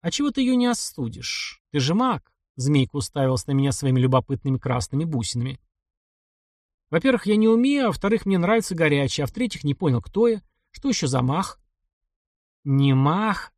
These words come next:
а маг. Ты что, с неба упал? Таких простых вещей не знаешь?» Когда Ша сердится или нервничает, она снова начинает растягивать шипящие.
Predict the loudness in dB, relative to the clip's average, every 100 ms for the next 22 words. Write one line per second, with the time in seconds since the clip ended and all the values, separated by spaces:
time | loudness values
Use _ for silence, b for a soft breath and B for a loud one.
0 | -2 0 2 2 0 -2 -6 _ _ _
1 | _ _ -10 -4 -4 -4 -8 -10 -8 -4
2 | -2 0 0 -2 -2 -6 -6 -10 _ _
3 | _ -8 -4 -4 -4 -4 -6 -6 -10 -8
4 | -8 -4 -4 -2 -2 0 0 0 -2 -4
5 | -6 -8 -8 -12 _ _ _ _ -4 0
6 | 0 0 -2 -4 -2 -2 -2 -4 -2 0
7 | 2 2 0 -2 -2 0 -2 -2 -2 0
8 | 0 0 -2 0 -2 -2 -2 -2 -2 -4
9 | -6 -6 -6 -6 -6